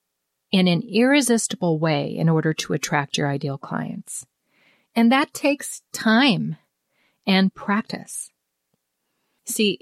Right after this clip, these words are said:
if you don't yet know what your secret sauce is, your unique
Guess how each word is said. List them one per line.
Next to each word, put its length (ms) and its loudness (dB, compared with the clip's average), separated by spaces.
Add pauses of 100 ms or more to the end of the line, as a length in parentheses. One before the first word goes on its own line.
if 200 -2
you 80 4
don't 420 2
yet 300 0
know 480 4
what 240 0
your 120 2
secret 440 -2
sauce 460 0
is, 420 -8 (460)
your 420 4
unique 460 4